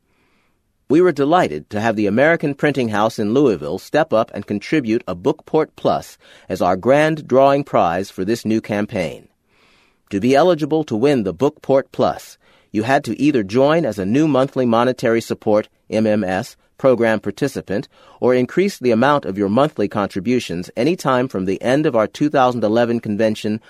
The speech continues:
through the conclusion of our two thousand twelve convention held in Louisville. All of those participants were placed into a drawing for the A P H Bookport Plus.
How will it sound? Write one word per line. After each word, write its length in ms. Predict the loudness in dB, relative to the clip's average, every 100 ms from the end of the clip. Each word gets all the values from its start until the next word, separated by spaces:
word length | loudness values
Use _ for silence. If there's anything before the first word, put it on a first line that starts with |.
| -20 _ 0
through 180 | 2
the 120 | 2 0
conclusion 640 | -4 2 4 4 2 -4
of 100 | -2
our 120 | -2
two 200 | 0 0
thousand 400 | 2 2 0 -4
twelve 380 | 0 2 2 0
convention 500 | -4 -2 -2 -4 -4
held 260 | -2 0 0
in 160 | 0
Louisville. 520 | 2 2 -2 -10 -14 _ _ _ _ _ _ 0
All 260 | 4 4
of 100 | 4
those 240 | 2 0 0
participants 720 | -6 -4 -6 -6 -12 -14 -12
were 140 | -12
placed 340 | -2 0 0 -4
into 240 | -2 -4
a 40 |
drawing 520 | 0 2 2 2 -8 -14 _
for 100 | -8
the 160 | -6 -2
A 160 | 0 0
P 220 | 0 0
H 260 | 0 -4
Bookport 460 | -6 -6 -4 -4 -4 -4
Plus. 460 | -4 -4 -6 -20